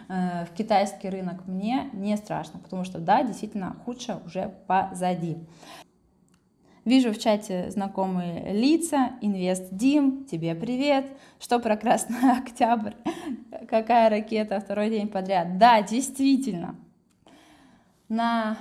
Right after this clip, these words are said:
российском рынке небольшие эмитенты с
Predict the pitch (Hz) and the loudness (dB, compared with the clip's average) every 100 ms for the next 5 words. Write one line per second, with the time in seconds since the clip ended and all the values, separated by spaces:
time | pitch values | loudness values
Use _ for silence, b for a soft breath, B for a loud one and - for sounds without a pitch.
0 | - 233 233 277 294 269 233 254 254 247 | -4 -2 0 0 0 -2 0 2 2 0
1 | 226 202 196 180 202 208 233 220 220 - | -2 0 0 -2 -6 -2 0 0 -2 -2
2 | 233 214 185 196 214 202 202 180 175 - | -2 -2 -4 -6 -6 -6 -6 -8 -8 -8
3 | - | -10